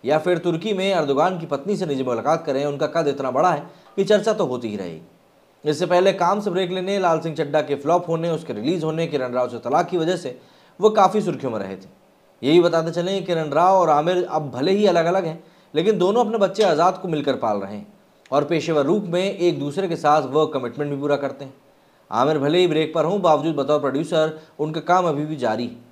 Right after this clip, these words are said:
लाल सिंह चड्ढा के फ्लॉप होने से ऐसा नहीं है कि उनको बिल्कुल भी झटका नहीं लगा, झटका बिल्कुल लगा है, लेकिन इन सभी के बावजूद जो काम है उनका, वो बदस्तूर जारी है और उसके बीच में कोई भी आड़े नहीं आया है।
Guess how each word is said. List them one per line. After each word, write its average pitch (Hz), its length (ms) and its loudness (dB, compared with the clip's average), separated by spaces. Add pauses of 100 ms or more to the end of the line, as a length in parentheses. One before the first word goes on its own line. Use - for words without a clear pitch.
(380)
लाल 117 180 2
सिंह 156 120 -4
चड्ढा 156 260 0
के 160 80 -2
फ्लॉप 143 260 2
होने 147 180 -4
से 156 120 0
ऐसा 139 240 2
नहीं 156 180 0
है 196 60 2
कि 180 80 0
उनको 165 160 -2
बिल्कुल 151 260 0
भी 156 80 -2
झटका 127 300 -2
नहीं 160 180 0
लगा, 175 160 0
झटका 175 280 -2
बिल्कुल 170 260 2
लगा 185 200 2
है, 165 100 -6 (480)
लेकिन 190 200 2
इन 262 100 0
सभी 220 260 2
के 233 80 0
बावजूद 180 520 2
जो 170 100 0
काम 180 380 2
है 143 120 2
उनका, 120 260 -2
वो 156 100 4
बदस्तूर 131 480 0
जारी 95 260 -6
है - 80 -14 (500)
और 123 60 -2
उसके 208 340 2
बीच 156 260 0
में 143 140 -2
कोई 131 220 2
भी 117 120 -4
आड़े 127 240 2
नहीं 120 240 -8
आया 113 180 -12
है। 113 80 -16